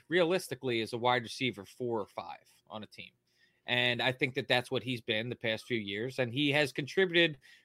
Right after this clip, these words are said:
I think, appropriately for a wide receiver four or five. But to lock down before the draft and in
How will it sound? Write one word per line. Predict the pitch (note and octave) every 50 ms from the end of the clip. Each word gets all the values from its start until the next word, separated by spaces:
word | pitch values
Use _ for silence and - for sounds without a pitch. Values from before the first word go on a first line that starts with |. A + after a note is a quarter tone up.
| _ _ -
I | - E3
think, | E3+ - G#3 G3 F3+
appropriately | F#3 - - A#3+ B3+ - - C#3 A#2 - G#2+ G#2 F#2
for | - - C3 B2
a | A#2
wide | A#2 A#2 A#2 A2+
receiver | A2 - - C3 A2 G2 G2+
four | - - A#2 G#2 F#2+
or | G2+
five. | - - A2 F#2 D2 - - - _
But | - C#3 B2+ B2 - - _ _ _ _ _ _
to | - D3+
lock | C#3+ C#3 D#3+ F#3 G#3+ A#3 - -
down | - G#3+ G#3 G3+ F3+ C#3 A#2+ A2
before | A2 A2 B2 - - - - G#3 A3+ C4+ C#4+
the | A3 G3+
draft | D#3 C3 C#3+ D#3+ F#3 E3+ - - - - -
and | B2 B2+ C3
in | C3 B2 A#2+ A#2 A2+